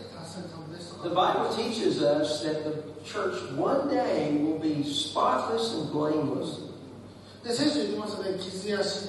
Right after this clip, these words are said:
Speaker 1: シミやシワのない教会。
Speaker 2: That is going to be mature.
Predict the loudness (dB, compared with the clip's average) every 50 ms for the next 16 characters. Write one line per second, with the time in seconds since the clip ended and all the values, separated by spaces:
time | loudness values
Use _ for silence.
0 | -4 -4 -4 -4 -4 -4 -2 -2 -2 -2 -2 -2 -2 -2 -2 -2 -2 -2 -2 -2
1 | -4 -4 -4 -4 -4 -4 -4 -6 -8 -8 -10 -12 -14 -16 -16 -16 -16 -16 -16 -16
2 | -16 -16 -12 -8 -2 0 2 2 2 2 4 4 4 4 4 2 0 0 0 0
3 | 2 2 2 4 4 4 4 4 2 0 -2 -4